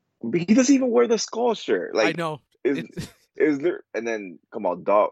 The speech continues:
Speaker 1: no offense to Dolph Lundgren, but he should never have black hair. He's a na-, like, he, it just, like I said, is for his product for his time. Yeah, like, you know, I could imagine if I was, if I was, like, a ten-year-old in nineteen eighty-nine, you know, oh shit, they got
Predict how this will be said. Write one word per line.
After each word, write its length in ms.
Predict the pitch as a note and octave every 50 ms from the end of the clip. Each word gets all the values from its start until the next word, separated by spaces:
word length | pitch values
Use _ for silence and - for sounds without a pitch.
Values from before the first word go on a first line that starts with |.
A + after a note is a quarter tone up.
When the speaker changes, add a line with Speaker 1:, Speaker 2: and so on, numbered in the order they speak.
| _
Speaker 1:
no 220 | - G2 G#2+ A#2 A#2
offense 260 | G#2 - A#2 A2 G#2
to 80 | - G2
Dolph 260 | F2 E2+ F#2+ F#2 -
Lundgren, 500 | - F#2+ G2+ G2+ F#2+ E2+ F2 E2+ F2 F2
but 220 | E2+ F2 E2+ D#2+ _
he 160 | - G#2 G#2
should 140 | - G#2 G2
never 200 | F#2+ F#2 F2 F2
have 220 | F#2 E2+ E2+ -
black 240 | - F2+ E2+ D#2+ -
hair. 260 | - E2 D#2+ - - _ _ _ _ _ _ _ _ _ _ _ _ _ _ _ _ _ _ _ _ _ _ _ _ _ _ _ _ _ _ _ _ _ _ _ -
He's 200 | G2+ G2 G2 F#2
a 60 | F2+
na-, 160 | F2+ F2+ - - F#2+ F#2
like, 200 | F2+ F#2 F2+ F#2
he, 180 | F2+ F2+ - - -
it 140 | - G#2
just, 300 | A2 B2+ A2+ G2 - - _ _ _ _ _ _ _ _ _ -
like 100 | - D#3
I 40 | G3
said, 220 | - - C3 - -
is 400 | - G#2+ B2 C3+ B2+ A2+ G2 - _ -
for 120 | C3 C3
his 140 | - A#2 -
product 480 | _ - B2 B2 C3 C3 B2+ A#2 - -
for 100 | A#2 A2+
his 140 | G#2+ - -
time. 360 | - G#2 G#2 A#2 B2 A2 G#2+
Yeah, 160 | G#2+ A2 G#2+ F#2+
like, 200 | F2+ F2 E2+ D2+ -
you 120 | - G2+
know, 60 | F2
I 60 | F2
could 120 | E2+ - G2
imagine 360 | F#2 F#2 F#2+ F#2+ F#2 F2+ F2+
if 40 | F2+
I 60 | F2+
was, 200 | F#2 G2 F#2+ F2 -
if 120 | - E2+ F2
I 60 | F2
was, 140 | F#2 F#2+ F#2
like, 140 | F2+ E2
a 120 | F2 E2+ D#2+ - _ _
ten-year-old 540 | - G2+ F#2+ F#2+ F#2 F2+ E2+ F2 E2+ E2+ E2+
in 60 | F2
nineteen 260 | F2 F2 F2 - F#2
eighty-nine, 440 | F2 E2+ F2 F2+ F2 E2+ E2+ F2 F2+
you 100 | - G2
know, 140 | F#2 F2+ F2+ -
oh 140 | F#2+ G#2+ G2+
shit, 320 | G2 - A2+ G#2 F2+ D#2+ E2
they 80 | F2+
got 200 | E2+ F#2 F2 -